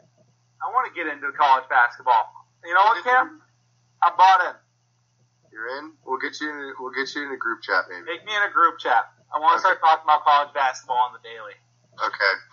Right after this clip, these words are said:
Speaker 2: we'll do it. We'll do it. Um, I'm, let's go preseason, not preseason, pre, pre-tournament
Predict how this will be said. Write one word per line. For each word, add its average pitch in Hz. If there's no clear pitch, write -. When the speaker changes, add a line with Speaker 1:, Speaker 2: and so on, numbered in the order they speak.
Speaker 2:
we'll 107
do 113
it. 104
We'll -
do 101
it. 95
Um, 107
I'm, 139
let's 139
go 156
preseason, 160
not 143
preseason, 120
pre, 139
pre-tournament 139